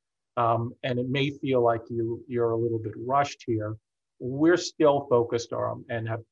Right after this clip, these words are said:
um, advised our clients to consider September, roughly the sixth or thereabouts. I think that's the first work day, um, of September after Labor Day, to have that be sort of the day you circle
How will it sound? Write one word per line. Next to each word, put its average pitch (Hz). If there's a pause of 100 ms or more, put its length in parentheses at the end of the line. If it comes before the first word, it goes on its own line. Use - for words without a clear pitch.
(120)
um, 110
advised 117
our 117
clients 107 (340)
to 127
consider 123
September, 120
roughly 110
the 101
sixth -
or 110
thereabouts. 110
I 110
think 113
that's 110
the 101
first 104
work 110
day, 104 (400)
um, 107
of 127
September 110
after 107
Labor 143
Day, 101 (760)
to 120
have 117
that 131
be 120
sort 117
of 110
the 110
day 110
you 107
circle 110